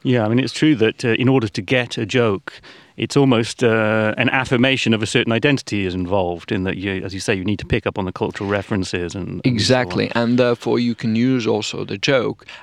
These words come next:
Speaker 2: as an, uh, building an in-team against the out team. So if you understand the joke
Speaker 1: Yeah.
Speaker 2: and you can self sort of ref-, um, refer to that joke, you are in. And then if you build the joke on the contrast, then the others are out.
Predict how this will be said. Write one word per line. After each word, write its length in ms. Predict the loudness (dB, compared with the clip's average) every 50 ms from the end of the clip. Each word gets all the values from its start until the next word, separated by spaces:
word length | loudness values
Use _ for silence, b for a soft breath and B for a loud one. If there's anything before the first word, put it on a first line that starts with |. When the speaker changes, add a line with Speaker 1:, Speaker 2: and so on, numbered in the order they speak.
| B B
Speaker 2:
as 220 | -2 -2 0 0
an, 240 | 2 2 2 2 0 b b b b b -8
uh, 100 | -6 -4
building 500 | 2 2 4 4 4 2 0 -2 -2 -2
an 120 | -4 -4 -4 _
in-team 760 | 0 2 4 4 2 _ -2 -4 -4 -4 -4 -8 -12 -12 -14 -16 -20 _ _ _ -6
against 400 | -4 -2 -2 -2 0 0 -2 0
the 120 | 0 2
out 240 | 2 2 0 -2 -4
team. 280 | -8 -10 -10 -8 -4 -2
So 200 | 0 0 0 0
if 260 | -2 -2 -2 0 2
you 100 | 2 2
understand 600 | 4 2 0 -2 -2 -4 -2 -2 -2 -2 -2 -2 -4
the 60 | -4
joke 540 | -2 0 2 2 2 2 -2 -4 -10 -14 -20 B B B
Speaker 1:
Yeah. 140 | 0 2
Speaker 2:
and 100 | 2 4
you 140 | 4 2 2
can 260 | 2 0 0 0 0
self 560 | 0 -2 0 2 2 2 2 2 0 -4 -8 -4
sort 200 | -4 -2 -2 -4
of 220 | -6 -6 -10 -20 B B B B B B B B B
ref-, 360 | 2 2 2 2 0 -2 0
um, 220 | 0 0 0 0 -4 0
refer 500 | 0 0 0 2 2 4 4 6 4 2
to 200 | 2 -2 -4 0
that 420 | 2 2 2 2 0 -4 -8 -6
joke, 500 | -2 0 2 2 4 2 2 0 -4 -14 B B B B B B
you 180 | 4 4 6 6
are 220 | 6 4 2 0
in. 460 | 0 0 2 2 0 -2 -4 -8 -10 -12 b b b b b
And 160 | 0 2 2
then 260 | 2 2 2 -2 -2 -2
if 240 | -2 -2 -2 -2 0
you 240 | 0 2 0 0 -2 -4 -2
build 240 | 0 0 0 0 0
the 80 | -4
joke 380 | -2 0 2 2 2 0 -2 -2
on 140 | -2 -2 -2
the 80 | -4
contrast, 680 | -4 -2 0 0 0 0 0 0 -2 -2 -2 -2 -4 -2
then 180 | 0 0 2 2
the 80 | 2 2
others 340 | 2 2 0 -2 -4 -4
are 180 | -4 -4 -4 -4 -4
out. 500 | -2 -2 -2 -2 -6 -12 -18 -18 -18